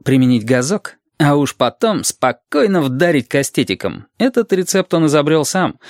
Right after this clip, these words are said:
и не раз доказал его эффективность. А все от того, что, ну, очень остро встала проблема небезопасности. Четыре старушки, которых меньше чем за месяц зарезали в Бельвиле, они ведь не сами себя порешили. Насилие.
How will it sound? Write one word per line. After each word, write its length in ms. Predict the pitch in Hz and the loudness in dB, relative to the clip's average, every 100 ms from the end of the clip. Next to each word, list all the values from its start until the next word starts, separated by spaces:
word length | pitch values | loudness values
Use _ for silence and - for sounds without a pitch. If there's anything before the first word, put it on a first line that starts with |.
| - - | -20 -4
и 140 | 269 233 | 2 4
не 160 | 127 | 4
раз 260 | 107 123 175 | 2 0 -2
доказал 460 | 123 110 107 123 | -2 -2 0 0
его 200 | 147 120 | 0 0
эффективность. 800 | 123 117 - - 98 - - - _ _ _ | -2 -4 -6 -6 -6 -6 -14 -20 _ _ _
А 180 | 90 82 | -2 -2
все 340 | - - 190 | -2 0 0
от 200 | 208 - | 0 -2
того, 400 | 139 117 120 165 | -2 0 0 -2
что, 300 | 147 - 147 | -4 -2 0
ну, 380 | 156 165 196 - - | 2 2 0 -4 -2
очень 520 | 233 185 - 127 113 | 2 2 0 -2 -2
остро 320 | 143 - 202 | -4 -4 -4
встала 380 | 185 - 139 165 | -4 0 0 0
проблема 480 | - 123 110 131 139 | -2 -2 0 0 2
небезопасности. 1040 | 139 135 139 151 - 180 - - - - _ _ _ | 2 2 0 0 0 -4 -4 -14 -14 -18 _ _ _
Четыре 460 | - 131 220 220 | -4 -2 -2 -2
старушки, 500 | 202 - 202 175 - | -2 0 0 -2 -6
которых 420 | 90 98 131 127 143 | -8 -4 -2 -2 0
меньше 260 | 147 127 | 0 0
чем 200 | 120 151 | -2 0
за 140 | 123 135 | 0 0
месяц 300 | 160 156 107 | 0 -2 -2
зарезали 560 | 113 135 147 117 110 | -2 0 -2 -4 -6
в 40 | 104 | -4
Бельвиле, 560 | 117 113 131 190 110 - - - _ | -4 -2 -2 -2 -4 -6 -20 -20 _
они 320 | - - 131 | -6 0 0
ведь 360 | 165 175 - - | 0 -4 -8 -6
не 180 | 175 202 | -2 0
сами 340 | 226 135 139 | 0 0 0
себя 280 | 185 214 170 | 0 0 -2
порешили. 640 | - 120 127 - 107 85 - _ _ _ _ _ _ _ | 0 -2 -2 -4 -4 -4 -8 _ _ _ _ _ _ _
Насилие. 680 | - 69 - 113 139 73 - | -10 -8 -4 -2 0 -2 -4